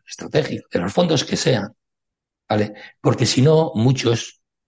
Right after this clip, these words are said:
vais a tener que abandonar vuestros trabajos, vuestras labores, vuestros camiones, para que sigáis manteniéndoos en la actividad. Porque es muy importante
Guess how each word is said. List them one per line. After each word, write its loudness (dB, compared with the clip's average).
vais -2
a -14
tener -2
que -2
abandonar -4
vuestros -8
trabajos, -14
vuestras -8
labores, -6
vuestros -12
camiones, -10
para 0
que 2
sigáis 2
manteniéndoos 0
en -4
la -4
actividad. -8
Porque 0
es 4
muy 6
importante -2